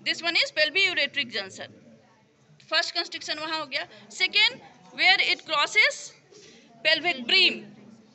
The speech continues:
वहाँ पे, and third where it enters inside the urinary bladder, जहाँ पे वो इंटर कर रहा है वहाँ पे थर्ड कंस्ट्रिक्शन हो गया। तो pelvic brim यहाँ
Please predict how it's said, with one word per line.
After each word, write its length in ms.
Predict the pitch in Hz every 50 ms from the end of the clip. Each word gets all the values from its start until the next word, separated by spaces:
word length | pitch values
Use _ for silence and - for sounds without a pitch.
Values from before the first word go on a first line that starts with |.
| - - - - - -
वहाँ 220 | 240 285 285 285 254 -
पे, 140 | 180 151 147 - - - - -
and 140 | 247 247 -
third 300 | 359 330 359 415 523 - - - _ -
where 220 | 247 311 349 349
it 180 | 349 349 339 - - 254
enters 440 | 285 285 262 - 349 339 - - -
inside 520 | 233 254 247 - - 240 240 240 226 - 233
the 120 | 302 392 539 539 - - 233 -
urinary 380 | 233 254 262 254 262 262 254 247
bladder, 480 | 214 214 208 190 180 - 165 143 165 175 - _ _ _ _ _ _ _ _ _
जहाँ 220 | - 240 254 269 -
पे 80 | 302 277
वो 160 | 254 269 - - -
इंटर 320 | 294 302 285 359 427 453 453 -
कर 100 | 269 226
रहा 280 | 226 220 226 233 247 285
है 100 | 359 427 403 - -
वहाँ 220 | 196 247 226 180 156 -
पे 80 | 165 175 _ 262
थर्ड 140 | 165 151 -
कंस्ट्रिक्शन 540 | - 156 170 - - 170 - - 165 147 - -
हो 60 | -
गया। 200 | 160 160 - - _ _ _ - - - - - _ _ _ -
तो 80 | 381 415 _ _ _ - 349
pelvic 500 | 339 349 349 339 370 587 523 320 277 262
brim 320 | 349 359 339 277 202 165 - _ _ _ _ _ _ _ _ _ _ _ _ -
यहाँ 340 | 202 247 330 294 370 427